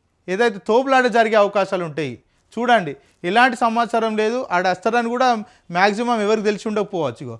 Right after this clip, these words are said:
ఎంత, ఎంత పెద్ద ఎత్తున జనం ఉన్నారు. సరే, ఆయన పట్టించుకుంటాడా పట్టించుకుంటలేరా అక్కడ ఉన్నటువంటి జనం, ఆయన మీద కోపంతో ఉన్నారా మండిపడుతున్నారా, అది వేరే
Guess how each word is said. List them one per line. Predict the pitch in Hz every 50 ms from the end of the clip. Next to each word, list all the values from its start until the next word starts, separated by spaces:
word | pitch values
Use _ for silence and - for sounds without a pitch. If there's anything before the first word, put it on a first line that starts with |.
| _ _ _ _ - 175
ఎంత, | 175 175 220 220 202 185
ఎంత | 190 185 214 226 - 220
పెద్ద | 202 180 208 202 190
ఎత్తున | 180 190 208 196 180 156
జనం | 175 170 165 160 147
ఉన్నారు. | 143 135 135 151 208 - _ _ _ -
సరే, | - 233 240 240
ఆయన | 240 233 220 - -
పట్టించుకుంటాడా | 190 - - 240 214 - - 240 240 214 233 233 220 220 226 233 233 233 -
పట్టించుకుంటలేరా | 190 180 220 214 - - 233 202 208 214 208 214 214 208 202
అక్కడ | 202 208 190 185
ఉన్నటువంటి | 196 202 196 190 196 196 202 190 165
జనం, | 185 185 220 240 262 - - - _ _ - 143
ఆయన | 170 190 220 226 226
మీద | 233 233 240 233 220 214 214 - -
కోపంతో | 180 190 196 233 233 226 190 233 220 208 220
ఉన్నారా | 214 226 220 226 226 208 185
మండిపడుతున్నారా, | 185 190 214 196 233 233 214 185 233 226 233 247 254 262
అది | 254 220 214
వేరే | 233 254 269